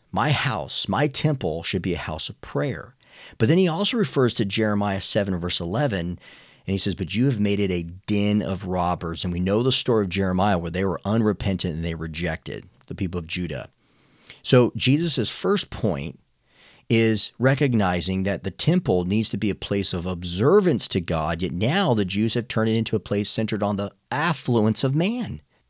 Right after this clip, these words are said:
And the second thing that Jesus points out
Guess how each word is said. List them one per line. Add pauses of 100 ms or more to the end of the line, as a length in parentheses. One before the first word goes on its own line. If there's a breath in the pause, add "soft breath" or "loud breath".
(160)
And
the
second
thing
that
Jesus
points
out